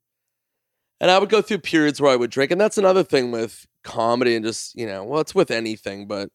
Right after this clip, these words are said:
you know, for me, it was just, you know, it was just such a break, you know, drinking. And especially when, you know, if you only work an, an hour a night or then you have time off from filming,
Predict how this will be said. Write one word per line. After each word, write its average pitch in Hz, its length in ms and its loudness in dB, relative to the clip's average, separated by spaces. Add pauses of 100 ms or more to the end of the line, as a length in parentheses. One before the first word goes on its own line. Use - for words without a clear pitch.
(720)
you 143 80 2
know, 135 160 4
for 135 160 -2
me, 143 160 4
it 143 60 4
was 120 180 -2
just, - 420 -6 (560)
you 120 220 -4
know, 104 260 -8
it 107 340 -6
was 117 160 -8
just 110 140 -10
such 113 240 -2
a 113 60 -6
break, 107 580 -6 (520)
you 113 120 -12
know, 95 120 -10
drinking. 104 720 -8 (120)
And 107 80 -12
especially 127 400 -6
when, 110 440 -6 (760)
you 139 140 -2
know, 120 120 2
if - 120 -8
you 135 80 4
only 131 140 2
work 127 240 4
an, 120 180 -6
an 104 100 -6
hour 113 360 -4
a 104 60 -8
night 113 580 -8 (280)
or 127 240 4
then 127 180 0
you 120 120 0
have 113 240 -4
time 120 240 -4
off 110 160 -4
from 107 160 -12
filming, 110 680 -6